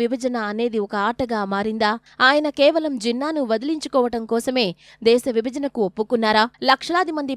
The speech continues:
ప్రాణాలు పోవడానికి అవకాశం ఇచ్చాడా అంటే అవుననే సమాధానం చెప్పాలి. ఏది ఏమైనా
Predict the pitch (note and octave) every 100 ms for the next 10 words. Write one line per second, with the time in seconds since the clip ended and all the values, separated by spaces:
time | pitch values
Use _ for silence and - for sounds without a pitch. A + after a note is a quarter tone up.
0 | B3+ A#3+ C4+ C#4+ C#4 A#3 A#3 A#3+ A#3+ A#3+
1 | F#3 G3 A#3+ B3 A#3 F#3+ F#3+ - A3 G#3+
2 | A3+ - A3 A#3 C4 A3+ G3 F3+ _ _
3 | G3+ G#3 B3 B3 A3+ G#3+ G#3 G#3+ A3 A#3
4 | G#3+ G#3 G3+ G#3+ G3+ F3+ _ _ _ _
5 | B3+ B3+ D4 C#4 C4+ D4 D4 C4+